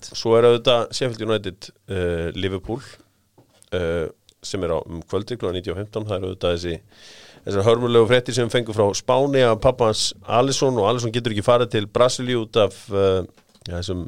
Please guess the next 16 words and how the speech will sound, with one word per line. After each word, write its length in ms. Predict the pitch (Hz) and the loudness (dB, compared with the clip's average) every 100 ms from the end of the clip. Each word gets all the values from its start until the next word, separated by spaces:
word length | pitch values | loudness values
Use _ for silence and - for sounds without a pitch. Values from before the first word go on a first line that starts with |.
| 92 | -8
eh, 180 | 90 90 - - | -8 -10 -14 -6
flóknu, 400 | 113 110 110 101 101 - - - - - - - | -4 -2 -2 -4 -4 -14 -20 -20 -20 -20 -20 -12
eh, 300 | 87 90 90 | -6 -2 -2
ferðatakmörkunum 760 | 87 110 110 117 110 104 110 98 | 0 2 4 2 -2 -2 -2 -2
vegna 200 | 104 98 | -2 -2
covid. 440 | 110 110 127 - - | 0 -2 -2 -10 -14
Eh, 280 | - 92 90 - | -8 -4 -6 -4
náttúrulega 440 | 76 76 - 92 101 | -6 -6 -8 -6 0
mjög 360 | 117 151 139 | 4 6 4
sorglegt 520 | - 120 110 127 - 110 | 2 0 2 -2 -2 -2
og 180 | 98 - | -2 -4
spurning 380 | 117 127 131 | -6 -6 -6
hvað, 440 | - 120 110 110 104 - _ - | 0 2 4 2 -4 -20 _ -12
eh, 160 | 95 85 - | -10 -10 -6
Klopp 260 | 120 - | -6 -4
gerir. 280 | - 113 127 | 0 0 0